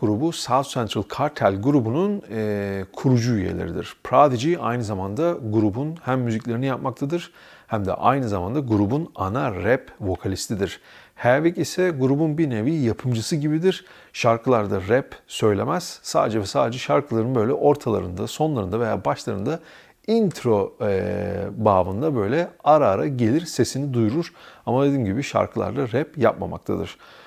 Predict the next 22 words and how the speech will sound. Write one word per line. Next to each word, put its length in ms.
Bu 120
ikili 340
South 340
Central 280
Cartel 420
grubu 440
çok 280
tuttuktan 500
sonra 480
bir 80
de 120
böyle 280
iki 460
kişi 400
olarak 600
bir 80
takım, 400
e, 180
albümler 600
çıkarmışlardır 800
doksanlı 440
yıllarda. 460